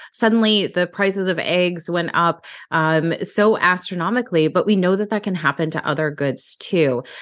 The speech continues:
Um, just thinking about, uh, meat prices or looking at produce prices, those can change quite a bit. And then, of course, when you head to the gas pump, there's always fluctuation. Um, we may have a budget on that, but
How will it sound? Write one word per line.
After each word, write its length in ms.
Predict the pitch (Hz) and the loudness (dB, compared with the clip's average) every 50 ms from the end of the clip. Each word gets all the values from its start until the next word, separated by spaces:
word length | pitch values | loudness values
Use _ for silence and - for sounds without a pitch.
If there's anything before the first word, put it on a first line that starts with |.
| - - - | -16 -4 0
Um, 260 | - 160 151 147 - - 190 | 0 2 2 0 -2 -4 -2
just 300 | - 190 175 170 165 - | 0 2 2 2 0 -2
thinking 300 | 185 175 160 170 170 170 | -2 -2 0 0 0 0
about, 480 | 156 151 156 151 151 151 151 151 - | 0 2 2 4 4 4 4 2 2
uh, 60 | - 170 | 0 0
meat 260 | 170 196 226 208 214 | 2 2 2 2 0
prices 580 | - 170 151 143 - 151 143 135 135 139 135 | 0 -2 -2 -2 0 0 2 2 2 2 0
or 380 | - - 160 165 151 147 139 - | -2 0 2 2 2 2 2 0
looking 380 | - 165 170 160 - 165 156 151 - - | -2 -2 -4 -2 -2 -2 -2 -2 -2 0
at 340 | 139 143 143 139 139 135 - - - - - _ | 0 2 2 0 0 -4 -6 -12 -20 -20 -20 _
produce 320 | - 254 269 262 254 214 - | 0 2 4 4 4 2 2
prices, 380 | - 175 165 156 170 165 156 | 2 0 2 2 2 0 2
those 200 | 160 165 165 160 | 2 2 2 2
can 160 | 160 - 170 160 | 0 -4 -6 -4
change 420 | - 160 147 143 143 139 139 - | -4 -4 -4 -4 -4 -4 -6 -8
quite 180 | - 147 139 139 | -6 -4 -2 -2
a 40 | |
bit. 240 | 135 147 147 143 139 - | 0 0 0 0 0 0
And 160 | - 160 170 | -2 0 0
then, 80 | 170 165 | 0 0
of 120 | 160 160 - | 0 -2 -6
course, 380 | - - 208 202 190 185 - | -6 -2 0 0 2 2 0
when 120 | 180 170 170 | 0 0 0
you 80 | 165 | -2
head 200 | 156 - 160 151 143 | -2 -4 -6 -6 -4
to 60 | 151 | -4
the 60 | 147 | -4
gas 300 | 135 139 131 127 131 - | -2 0 0 0 -2 -2
pump, 260 | - 151 135 135 - - - _ _ - | -2 -2 -2 -2 -4 -8 -18 _ _ 2
there's 320 | 170 170 180 185 170 156 | 4 4 6 6 6 6
always 420 | 151 151 156 151 143 143 135 135 | 6 6 6 4 4 2 0 0
fluctuation. 840 | - - 101 110 - - 135 123 110 95 - - - 67 71 - - - - - - - - | -2 -6 -8 -8 -6 -6 -4 -2 -2 -2 -4 -4 -6 -8 -8 -10 -12 -14 -18 -20 -20 -6 0
Um, 220 | - 147 147 139 - | 2 2 2 2 2
we 100 | 190 180 | 4 4
may 140 | 175 175 | 4 4
have 180 | 180 180 165 160 | 4 4 2 2
a 80 | 175 160 | 2 2
budget 300 | 151 147 139 147 147 143 | 2 0 0 0 -2 0
on 160 | 139 143 143 | 0 0 2
that, 260 | 139 135 135 - - | 2 2 2 2 2
but 220 | - 139 135 135 | 0 0 0 0